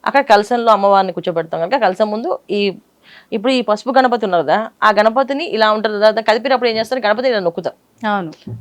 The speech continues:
Speaker 1: అప్పుడు గౌరీదేవి అవుతుంది. అదే పసుపు ముద్ద, మళ్ళీ ఇంకో ముద్ద పెట్టాం.
Speaker 2: ఓకే.
Speaker 1: అదే పసుపు ముద్ద, అది గౌరీదేవి అమ్మ-, ఆవిడ, ఆవిడ గౌరీదేవి,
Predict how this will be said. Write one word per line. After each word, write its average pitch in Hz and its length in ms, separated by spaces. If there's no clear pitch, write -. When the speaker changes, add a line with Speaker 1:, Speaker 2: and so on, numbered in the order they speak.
Speaker 1:
అప్పుడు 240 180
గౌరీదేవి 196 340
అవుతుంది. - 380
అదే 214 240
పసుపు 190 260
ముద్ద, 151 180
మళ్ళీ 185 140
ఇంకో 202 100
ముద్ద 185 180
పెట్టాం. 180 200
Speaker 2:
ఓకే. 175 400
Speaker 1:
అదే 196 120
పసుపు 196 220
ముద్ద, 131 120
అది 226 140
గౌరీదేవి 175 440
అమ్మ-, 143 220
ఆవిడ, 170 220
ఆవిడ 185 180
గౌరీదేవి, 156 520